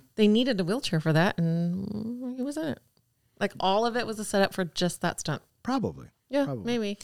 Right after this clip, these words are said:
Speaker 1: But it was weird.
Speaker 2: So they get thrown into a dungeon-esque type place, and, uh, Jack manages to get free, and he
Speaker 1: From his wheelchair.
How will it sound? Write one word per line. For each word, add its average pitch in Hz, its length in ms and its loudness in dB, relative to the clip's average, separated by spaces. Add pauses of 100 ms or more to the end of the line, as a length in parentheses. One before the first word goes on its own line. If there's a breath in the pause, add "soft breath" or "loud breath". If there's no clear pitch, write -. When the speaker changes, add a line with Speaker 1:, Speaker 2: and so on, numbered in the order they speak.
(140)
Speaker 1:
But 208 80 -2
it - 20 0
was 190 160 -4
weird. 165 260 -4 (260)
Speaker 2:
So 196 260 12
they 196 160 12
get 196 240 8
thrown 247 480 8
into 226 600 8
a 185 500 8 (320)
dungeon-esque 156 1120 6
type 160 360 4
place, 147 480 4
and, 135 420 4
uh, 131 260 2
Jack 139 380 4
manages 135 800 4
to 135 760 6
get 147 200 6
free, 143 340 2 (540 soft breath)
and 123 500 4
he 127 160 -2
Speaker 1:
From 127 140 6
his 123 160 6
wheelchair. 185 460 0